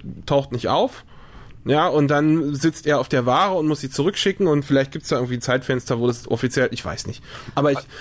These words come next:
also, äh, theoretisch, wenn jemand bei dir, ähm, nach, also ich meine, normalerweise ist es ja so, jemand durchsucht dein Auto, äh, weil sie glauben, du hast jemanden angefahren und sie finden irgendwie, äh, Drogenreste,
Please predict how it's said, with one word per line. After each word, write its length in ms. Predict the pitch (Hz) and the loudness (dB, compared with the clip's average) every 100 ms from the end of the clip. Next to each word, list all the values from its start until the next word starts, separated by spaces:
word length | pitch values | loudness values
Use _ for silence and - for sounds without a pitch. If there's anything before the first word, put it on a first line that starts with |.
| - | -2
also, 220 | 151 156 | 0 0
äh, 220 | 143 160 127 | -4 -6 -2
theoretisch, 460 | 151 143 180 175 | 2 2 2 0
wenn 120 | 156 156 | 2 2
jemand 400 | 170 156 139 147 | 4 0 -2 0
bei 140 | 127 | 0
dir, 400 | 123 180 226 254 - - - - - - - - | 0 2 2 0 -8 -20 -20 -20 -20 -20 -10 0
ähm, 480 | 165 156 151 151 - - - - - | 4 4 2 0 -6 -20 -20 -20 0
nach, 480 | 147 135 127 135 - - | 2 4 4 0 -6 -6
also 200 | 127 117 | -2 0
ich 60 | 127 | 2
meine, 140 | 139 | 2
normalerweise 400 | 127 156 185 170 | 4 2 2 0
ist 60 | 156 | 0
es 80 | 151 | -2
ja 80 | 131 | 0
so, 100 | 120 | 0
jemand 280 | 120 123 | 0 0
durchsucht 280 | 131 127 151 | 0 -2 -2
dein 140 | 131 95 | -2 2
Auto, 420 | 135 214 202 214 - - - - | 2 4 2 2 -8 -20 -20 -14
äh, 100 | - | 0
weil 680 | 151 143 127 131 135 147 156 | 4 4 2 2 4 4 2
sie 100 | 147 | 2
glauben, 240 | 139 135 139 | 4 4 2
du 60 | |
hast 120 | 127 131 | 0 0
jemanden 180 | 117 | 0
angefahren 480 | 120 214 - 208 214 | 2 0 0 0 0
und 120 | 156 | 0
sie 100 | 147 | -2
finden 260 | 139 165 160 | 0 2 2
irgendwie, 340 | 135 135 127 127 | 2 0 2 0
äh, 280 | 113 92 131 | 2 0 2
Drogenreste, 800 | 127 143 190 185 190 - 214 | 4 4 4 0 0 2 2